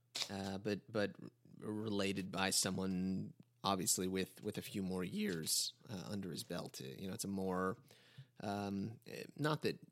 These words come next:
Just Like a Woman is, is a particularly venomous song, uh, at least not compared to, yeah,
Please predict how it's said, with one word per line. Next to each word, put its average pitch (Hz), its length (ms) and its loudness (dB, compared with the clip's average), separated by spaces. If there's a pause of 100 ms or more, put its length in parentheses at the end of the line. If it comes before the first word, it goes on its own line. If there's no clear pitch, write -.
(300)
Just - 180 4
Like 101 100 0
a 95 40 -2
Woman 98 440 0
is, 101 360 -2
is 104 160 -4
a - 40 -4
particularly 104 760 0
venomous 95 400 0
song, 92 500 0 (160)
uh, 101 180 -2
at 98 80 -4
least 104 220 0
not 98 180 -2
compared 98 360 -2
to, 95 360 -2
yeah, 87 120 -4